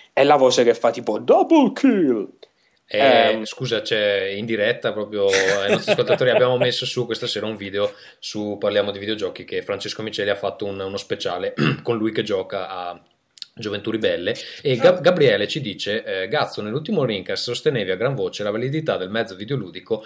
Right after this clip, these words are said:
Speaker 2: come strumento per istruire i giovani. Il governo italiano ha accettato la sfida e ora voi di Parliamo di videogiochi fate facile ironia.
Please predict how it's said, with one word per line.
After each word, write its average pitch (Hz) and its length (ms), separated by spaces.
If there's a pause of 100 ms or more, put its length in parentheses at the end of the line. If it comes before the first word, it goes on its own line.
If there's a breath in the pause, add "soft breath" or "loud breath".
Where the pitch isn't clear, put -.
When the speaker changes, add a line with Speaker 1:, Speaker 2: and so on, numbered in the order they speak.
(160 loud breath)
Speaker 2:
come 151 160
strumento 180 480
per 127 140
istruire 139 420
i 120 60
giovani. 107 500 (460 loud breath)
Il 139 100
governo 180 320
italiano 131 460
ha - 20
accettato 120 480
la 104 80
sfida 90 380
e 127 80
ora 135 160
voi 104 320
di 104 100
Parliamo 113 300
di 110 40
videogiochi 131 520
fate - 260
facile 101 400
ironia. 87 420